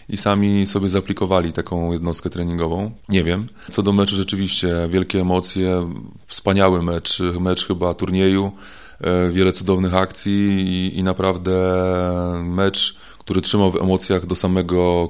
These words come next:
końca, tym bardziej, że to był półfinał i, i mecz o coś, bo mieliśmy spotkania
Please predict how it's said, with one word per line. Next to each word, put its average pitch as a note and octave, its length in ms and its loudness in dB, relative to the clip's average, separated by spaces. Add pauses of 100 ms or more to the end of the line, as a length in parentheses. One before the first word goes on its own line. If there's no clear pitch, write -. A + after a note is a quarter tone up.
końca, F#2+ 400 0
tym F2+ 120 -6
bardziej, F2+ 240 0
że E2 60 -4
to F2 100 -6
był E2+ 120 -4
półfinał F#2 500 -2 (460)
i, F#2+ 360 -2
i G2 120 -4 (220)
mecz A2 400 4
o A2 120 10
coś, E2 400 -4
bo F2 280 0
mieliśmy F#2 380 -2
spotkania F2+ 680 0